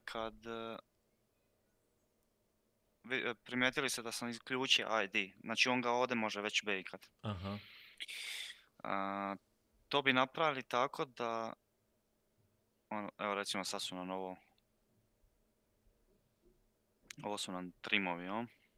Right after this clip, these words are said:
Speaker 1: koje ćemo bejkat.
Speaker 2: Mhm.
Speaker 1: E, tu. E, to ćemo s-, imamo samo selektirat sve fejsove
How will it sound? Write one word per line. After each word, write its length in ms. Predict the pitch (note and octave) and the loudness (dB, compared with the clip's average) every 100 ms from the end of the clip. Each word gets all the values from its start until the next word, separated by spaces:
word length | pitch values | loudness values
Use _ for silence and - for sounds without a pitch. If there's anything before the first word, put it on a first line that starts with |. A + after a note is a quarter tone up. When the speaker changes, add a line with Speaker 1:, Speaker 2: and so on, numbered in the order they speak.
| - - | -14 -6
Speaker 1:
koje 160 | F2+ | -2
ćemo 260 | F2+ F#2+ F#2 | 0 0 -2
bejkat. 460 | E2+ F2+ G#2 D3+ - - - _ - _ | 0 0 0 -2 -6 -12 -20 _ -20 _
Speaker 2:
Mhm. 160 | G#2 A2 | -10 -10
Speaker 1:
E, 1000 | D#3 _ _ G3 F3+ - _ _ _ - - - - - | -12 _ _ -20 -20 -20 _ _ _ -20 -18 -18 -20 -18
tu. 220 | - A#2+ D3+ _ _ _ _ _ _ _ _ _ _ - - - - - - - _ _ _ _ _ - - | -12 -12 -12 _ _ _ _ _ _ _ _ _ _ -16 -12 -10 -10 -10 -14 -20 _ _ _ _ _ -16 -12
E, 80 | - G#2+ G#2+ G#2+ G#2+ G#2+ - - | -12 -10 -10 -12 -14 -16 -20 -12
to 120 | A2+ | -6
ćemo 200 | - G#2 | -6 -6
s-, 280 | - - A2 G#2+ G#2+ - _ _ _ _ _ _ _ - - - _ _ _ _ _ _ _ _ _ _ _ _ - - - _ | -10 -12 -16 -20 -20 -20 _ _ _ _ _ _ _ -20 -20 -20 _ _ _ _ _ _ _ _ _ _ _ _ -20 -20 -20 _
imamo 280 | C3+ C#3 B2+ | 2 4 4
samo 340 | B2 F3 D#3+ C3+ | 4 4 2 0
selektirat 720 | - C3 A#2+ - C3 C#3+ C#3 | -2 0 0 0 0 2 0
sve 260 | - - C3+ | 0 2 2
fejsove 640 | - A2 A2+ - D#3+ E3 | 2 0 0 -2 -2 -2